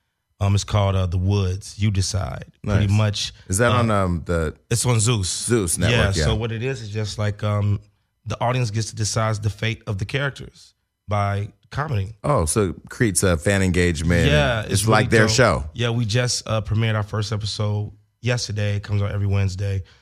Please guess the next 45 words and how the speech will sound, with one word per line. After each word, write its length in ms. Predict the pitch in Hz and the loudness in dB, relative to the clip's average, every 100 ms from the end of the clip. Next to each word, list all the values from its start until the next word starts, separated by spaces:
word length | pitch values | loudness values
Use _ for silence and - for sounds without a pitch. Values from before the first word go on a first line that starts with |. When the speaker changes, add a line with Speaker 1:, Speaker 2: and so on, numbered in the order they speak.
| _ _ _ 107 | _ _ _ -6
Speaker 1:
Um, 200 | 107 104 | -4 -2
and 60 | |
that's 140 | 104 95 | -2 -2
just 120 | 95 | -2
gonna 140 | 101 92 | -2 0
lead 180 | 101 98 | -2 -2
up 140 | 95 | -4
through 120 | - 95 | -4 -2
Halloween. 500 | 95 95 95 95 92 | 0 0 0 2 4
Speaker 2:
And 80 | 98 | 6
you 60 | |
haven't 200 | 98 87 | 4 4
died 240 | 85 82 73 | 2 2 2
yet? 260 | 67 - - _ _ _ _ _ _ _ | -2 -6 -14 _ _ _ _ _ _ _
Speaker 1:
No, 240 | - 113 107 | 0 4 4
I 160 | 104 | 4
haven't. 380 | 110 95 90 101 - | 4 2 0 -2 -2
Speaker 2:
Okay. 280 | 85 - - - | -4 -4 -12 -10
Did 140 | 82 98 | 0 2
Speaker 1:
No. 60 | |
Speaker 2:
Don 260 | 95 95 107 | 4 4 4
die? 260 | 110 117 135 | 2 2 0
Speaker 1:
I 120 | 95 | 0
don't 180 | 98 98 | 2 2
know. 240 | 117 107 101 - | 2 2 2 2
You 200 | 104 107 | 2 4
gotta 200 | 101 98 | 4 4
Speaker 2:
<laughs> 60 | 92 | 4
Speaker 1:
try, 120 | 104 | 2
just 220 | 98 95 | 0 -2
watch 340 | 92 104 127 104 | 0 0 0 -4
it. 160 | 92 - - | -6 -6 -4
Speaker 2:
Okay. 240 | 80 71 69 | 0 0 -2
Speaker 1:
And, 200 | 123 127 | -2 -2
um, 160 | 120 | -4
I 120 | 123 127 | -4 -4
got 180 | 170 131 | -2 -2
a 60 | 101 _ _ | -4 _ _
fucking 380 | 202 208 - 151 | -2 -2 -4 -2
haircut. 580 | 143 180 196 - 117 101 | 0 0 0 0 -2 0
Thank 240 | 170 170 | -2 -2
you, 80 | 120 | -2
Jesus. 500 | 101 101 185 196 110 | -2 -2 -2 -2 2
Speaker 2:
Let's 180 | 95 110 | 2 2
see. 320 | - 123 71 | 0 0 0